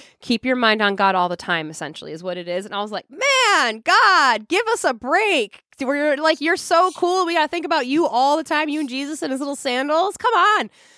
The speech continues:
That's because, then I thought about Shavasana and yoga. When I wasn't thinking about Jesus, what came into my mind when I wasn't, so you gotta, yes, you might need to think about scripture all the time. You might need to read scripture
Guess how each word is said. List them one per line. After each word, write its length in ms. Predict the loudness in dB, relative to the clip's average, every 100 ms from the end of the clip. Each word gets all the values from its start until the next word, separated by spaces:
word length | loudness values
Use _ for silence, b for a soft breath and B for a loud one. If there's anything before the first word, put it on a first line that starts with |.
| b b
That's 280 | 2 2 2
because, 160 | 2 0
then 100 | 2
I 240 | 2 2 2
thought 200 | 2 2
about 380 | 4 2 2 -2 _ _ _
Shavasana 580 | -4 0 0 0 -2 -2
and 80 | -2
yoga. 480 | 0 0 -2 -4 -8 _ _ _ _ _
When 160 | 0 2
I 360 | 4 2 0 -6 _ _ _ -4
wasn't 400 | 2 2 0 -4
thinking 220 | -2 0
about 280 | 2 0 0
Jesus, 380 | -2 0 -2 -2
what 180 | -2
came 240 | -2 -2 -2
into 120 | 0
my 140 | 0 2
mind 300 | 2 2 2
when 100 | 2
I 40 |
wasn't, 260 | 2 -2 -8 b
so 200 | -4 -4 -4 _ _ _ _ -4
you 160 | 0
gotta, 240 | 2 2 0 _
yes, 480 | 0 2 0 -6 -18 _ -6
you 180 | -2 2
might 220 | 2 2
need 240 | 0 0
to 120 | -4
think 200 | -2 -2
about 240 | 0 0 0
scripture 400 | -4 -6 -4 -4
all 140 | -4
the 100 | -8 -8 -4 -2 -2
time. 180 | -2 -4 B B
You 100 | -2
might 160 | 0 0
need 120 | -2
to 80 | -2
read 360 | 0 2 2 0
scripture 580 | -2 -2 0 2 2